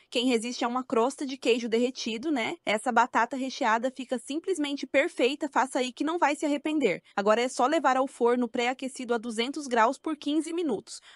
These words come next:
ou até o bacon ficar douradinho e o queijo gratinado. O cheiro já está incrível. E pronto, gente!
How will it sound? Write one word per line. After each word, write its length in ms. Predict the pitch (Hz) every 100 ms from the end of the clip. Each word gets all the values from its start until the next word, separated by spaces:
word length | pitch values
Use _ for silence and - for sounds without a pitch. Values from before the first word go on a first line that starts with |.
| -
ou 140 | 226 247
até 220 | 254 285
o 80 | 320
bacon 360 | 240 262 269
ficar 320 | 254 262 247
douradinho 600 | 226 254 302 247 226 285 -
e 120 | 311
o 40 |
queijo 340 | 330 247 262 262
gratinado. 680 | 240 247 - 311 170 175 -
O 80 | 285
cheiro 320 | - 262 262
já 120 | 269
está 220 | 269 262 254
incrível. 580 | 320 - 233 175 175 - _ _ -
E 120 | 339
pronto, 480 | - 392 311 370 349
gente! 580 | 294 254 269 - 294